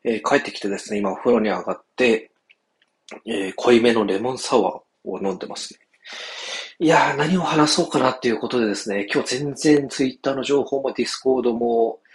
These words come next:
まあ、皆さんの音声配信もき-、全然聞けてなくてですね、もうネタがなくてですね、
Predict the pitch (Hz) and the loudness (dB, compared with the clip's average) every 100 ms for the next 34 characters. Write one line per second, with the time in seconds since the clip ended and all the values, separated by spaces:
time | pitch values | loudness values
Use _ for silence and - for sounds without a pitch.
0 | - - - _ 127 113 120 131 139 117 | -20 -20 -20 _ -2 0 2 2 2 0
1 | 104 98 98 104 107 - 110 - 113 - | 2 0 0 0 -2 2 2 2 0 0
2 | 101 95 - - - _ - 107 113 120 | 0 -4 -8 -12 -18 _ -8 -6 -4 -2
3 | 110 - 113 107 110 - 95 85 - - | -2 -2 2 4 4 2 -4 -4 -8 -12
4 | - - _ _ - - - - - - | -12 -12 _ _ -20 -12 -10 -8 -10 -12
5 | - 127 110 120 - 143 147 127 - 113 | -16 -8 -2 -2 0 0 2 2 -2 -4
6 | - - 82 76 - | -4 -6 -10 -12 -12